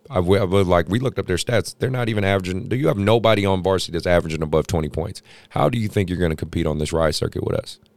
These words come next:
Like, you really have to sell your team as a coach.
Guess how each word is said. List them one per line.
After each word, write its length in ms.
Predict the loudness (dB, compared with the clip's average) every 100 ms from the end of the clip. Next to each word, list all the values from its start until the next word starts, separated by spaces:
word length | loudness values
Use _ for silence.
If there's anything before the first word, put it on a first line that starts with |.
| _ _ _ _ 4
Like, 260 | 4 4
you 100 | 2
really 200 | 4 4
have 120 | 4 2
to 100 | -2
sell 520 | 2 4 6 4 0 -12 _ _ _ 0
your 160 | 2
team 220 | 4 2 0
as 80 |
a 40 | -2
coach. 240 | -6 -6